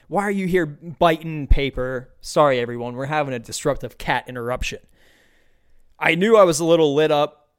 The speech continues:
when Andy <laughs> Reid got just demolished by Travis Kelce on the sideline. And I, I tweeted. I had to tweet that one. I said, "Travis Kelce, be nice to Andy.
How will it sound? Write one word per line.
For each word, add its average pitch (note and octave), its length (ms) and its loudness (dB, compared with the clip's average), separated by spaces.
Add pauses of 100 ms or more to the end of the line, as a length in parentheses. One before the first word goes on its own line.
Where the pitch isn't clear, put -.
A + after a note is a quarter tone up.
(260)
when C3+ 200 -4
Andy C#3 320 -4
<laughs> - 0 -
Reid D3+ 520 -2 (880)
got D3 380 -2 (300)
just - 360 -4 (380)
demolished D3+ 640 0
by B2+ 140 -8
Travis C3 400 -2
Kelce C#3+ 420 0
on A#2 60 -6
the G2+ 80 -14
sideline. A#2 840 -4 (300)
And C#3 180 -2
I, B2+ 220 -4
I C3 60 -4
tweeted. C#3 500 -2 (1000)
I C#3 120 -8
had D3 180 -4
to B2 60 -16
tweet D3 300 -4
that F#2 180 -16
one. F#2+ 180 -20
I F#2+ 100 -20
said, G#2 220 -16
"Travis C#3+ 380 -8
Kelce, D3+ 320 -6 (220)
be F#3+ 140 -10
nice G3+ 240 -8
to D#3 80 -8
Andy. E3+ 420 -10